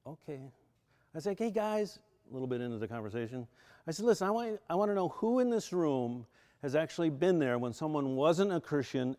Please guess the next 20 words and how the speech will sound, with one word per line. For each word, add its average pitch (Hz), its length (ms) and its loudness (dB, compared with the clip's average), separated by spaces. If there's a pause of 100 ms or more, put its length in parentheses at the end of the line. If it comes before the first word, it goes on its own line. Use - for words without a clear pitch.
and 113 120 -2
became 120 400 -4
a 104 40 -8
Christian. 101 400 -8
You, 110 140 -6 (380)
you 113 140 -2
led 147 320 4
them 160 160 0
in 151 80 0
a 151 60 -4
prayer. 123 340 0
You 113 200 0
actually 120 300 -4
got 127 260 -2
them 135 180 -2
to 120 60 -6
confess 120 480 -6
Jesus 123 480 -4
as 135 180 -6
Lord, 110 520 0